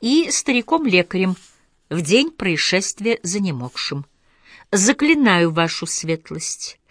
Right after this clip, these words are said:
а также вашу дрожайшую супругу, кому прошу передать моё смиреннейшее почтение, не воспринимать кончину Терлоу как безоговорочную улику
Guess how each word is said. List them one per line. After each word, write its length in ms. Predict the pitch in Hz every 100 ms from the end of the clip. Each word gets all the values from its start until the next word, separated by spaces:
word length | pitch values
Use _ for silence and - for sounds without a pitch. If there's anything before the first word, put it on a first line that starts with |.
| - -
а 100 | 180
также 300 | 202 190 208
вашу 380 | 196 190 202 -
дрожайшую 680 | 175 190 175 180 175 - 180
супругу, 600 | - 180 - 269 320 320
кому 320 | 214 175 170
прошу 500 | - 160 - 160 156 - -
передать 420 | 170 170 160 151 156
моё 160 | 151
смиреннейшее 920 | 147 - 180 170 156 147 143 - 147
почтение, 800 | 147 151 147 - - 139 139 139 - - - _ _
не 360 | 202 220 233
воспринимать 800 | 214 226 - 247 240 262 294 277
кончину 600 | - 160 151 - 151 151
Терлоу 800 | 151 - 170 151 143 147 143 139 - - _ -
как 200 | 175 165
безоговорочную 1120 | 175 175 190 185 208 240 165 139 - 147 143 156
улику 540 | 143 160 190 240 240